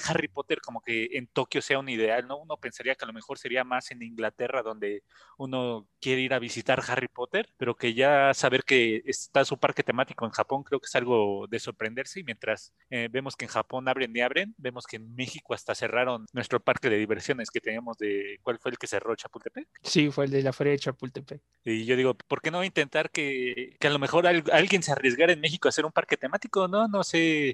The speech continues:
Speaker 1: si, si tanto como de Harry Potter o algo, pero ¿ustedes cuáles pensarían?
Speaker 2: Pues yo quisiera que trajeran uno de anime en general. Yo sé que muchos animes, eh, que en Latinoamérica han tenido mucha trascendencia y yo creo que atacar un punto general sería lo ideal,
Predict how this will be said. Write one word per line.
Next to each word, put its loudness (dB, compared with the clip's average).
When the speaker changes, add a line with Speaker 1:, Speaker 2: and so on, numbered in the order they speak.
Speaker 1:
si, 2
si 2
tanto 2
como -2
de 6
Harry 2
Potter 0
o 6
algo, -2
pero 0
¿ustedes -4
cuáles -2
pensarían? -10
Speaker 2:
Pues 4
yo 4
quisiera 6
que 2
trajeran 4
uno 4
de 6
anime 4
en -2
general. 0
Yo 0
sé -2
que -6
muchos -2
animes, 2
eh, -2
que -4
en 0
Latinoamérica -2
han -2
tenido -2
mucha -2
trascendencia -2
y -2
yo 2
creo -2
que 0
atacar 4
un 6
punto 4
general 4
sería 4
lo 6
ideal, 2